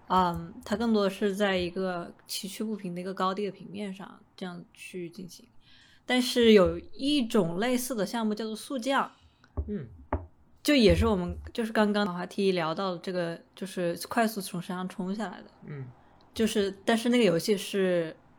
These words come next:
Speaker 1: 呃，骑自行车嘛。
Speaker 2: 嗯。
Speaker 1: 我记得应该肯定有这个，真实世界上面肯定有自行车山地速降。但是同时可能还有一些跑酷也有速降，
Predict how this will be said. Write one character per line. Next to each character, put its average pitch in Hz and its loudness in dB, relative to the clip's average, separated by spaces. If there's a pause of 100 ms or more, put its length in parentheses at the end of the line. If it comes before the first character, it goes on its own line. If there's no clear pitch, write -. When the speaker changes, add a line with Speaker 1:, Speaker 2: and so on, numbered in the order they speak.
(140)
Speaker 1:
呃， 165 -4
骑 - -6
自 202 -2
行 196 2
车 185 -6
嘛。 180 -8
Speaker 2:
嗯。 - -14
Speaker 1:
我 220 6
记 262 2
得 269 8
应 254 2
该 277 2
肯 175 -6
定 226 -4
有 185 0
这 214 -4
个， 190 -2
真 294 -2
实 226 -2
世 220 -4
界 196 -2
上 196 -6
面 185 -6
肯 - -12
定 214 -4
有 220 -4
自 214 -10
行 185 -10
车 175 -8 (120)
山 190 -8
地 202 -8
速 190 -12
降。 190 -14 (800)
但 269 2
是 269 2
同 226 2
时 214 2
可 196 0
能 190 4
还 233 2
有 233 4
一 240 4
些 240 4
跑 156 -14
酷 - 2
也 185 6
有 170 0
速 185 -8
降， 196 -6